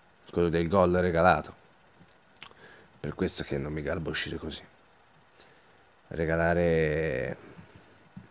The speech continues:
le cose agli altri. Vabbè. Io, ragazzi, vi invito a mettere un like, a iscrivervi al canale,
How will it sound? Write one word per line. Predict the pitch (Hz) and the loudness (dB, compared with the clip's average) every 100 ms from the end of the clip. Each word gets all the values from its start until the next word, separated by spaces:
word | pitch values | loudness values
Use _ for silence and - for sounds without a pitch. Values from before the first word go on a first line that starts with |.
| - - - - - - - - - - | -20 -20 -20 -20 -20 -20 -20 -20 -20 -14
le | - | -10
cose | - 90 87 | -6 -4 -4
agli | 85 | -4
altri. | 76 60 - - - - - - _ - _ _ - - - - - - - - - - - - - - - - _ _ _ _ - - - - - - | -4 -6 -8 -16 -20 -20 -20 -20 _ -20 _ _ -20 -20 -20 -20 -20 -20 -20 -20 -20 -20 -20 -20 -20 -20 -20 -20 _ _ _ _ -20 -20 -20 -20 -20 -20
Vabbè. | - 85 80 - - - - - - - - _ - - - - _ | -8 -6 -6 -8 -20 -20 -20 -20 -20 -20 -20 _ -20 -20 -20 -20 _
Io, | 73 92 | -2 0
ragazzi, | 90 92 - - 80 76 71 71 67 - - - - - - - _ _ - - - - - _ | 2 2 0 -2 -2 -2 -2 -4 -6 -8 -16 -20 -20 -20 -20 -20 _ _ -20 -20 -20 -20 -20 _
vi | 92 | -2
invito | 92 92 85 | 2 2 2
a | 92 | 2
mettere | 90 92 - 87 | 2 0 -2 0
un | 90 | 2
like, | 98 104 104 104 - - - - _ - - - - | 6 8 6 2 -6 -20 -20 -20 _ -20 -20 -20 -10
a | - | -8
iscrivervi | - - 95 87 87 | -6 -2 0 2 2
al | 90 | 0
canale, | - 92 101 107 104 101 | 0 2 6 6 6 2